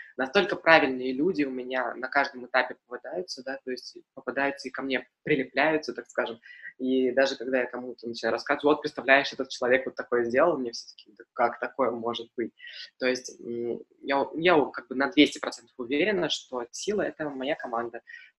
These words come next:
И она у меня там меняется, обновляется, но это одинаково, а,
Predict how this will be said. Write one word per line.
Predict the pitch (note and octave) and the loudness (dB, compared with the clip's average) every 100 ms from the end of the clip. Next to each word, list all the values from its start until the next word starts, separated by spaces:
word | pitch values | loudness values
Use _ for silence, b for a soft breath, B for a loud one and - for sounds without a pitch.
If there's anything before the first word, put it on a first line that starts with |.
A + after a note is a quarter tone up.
| _ B2+ | _ 0
И | B2+ B2+ | 2 4
она | C#3 D3+ D#3 | 4 6 6
у | |
меня | C#3 C3 B2+ | 6 2 0
там | A#2+ A#2 B2 D#3+ | -4 -6 -10 -8
меняется, | C#3 A2 A2+ - B2+ | -6 -2 -2 2 0
обновляется, | B2 C3 A2+ A#2 A#2 - A#2+ | 2 0 2 4 4 0 -4
но | B2 - C3+ | -2 -2 -2
это | C3 - | 0 0
одинаково, | - C3+ C3 C3 D#3+ - D3+ C3+ C#3 C3 B B B - | 0 0 0 0 0 0 -2 6 6 6 B B B -2
а, | A#2 A#2 A2+ G#2+ | 4 8 8 8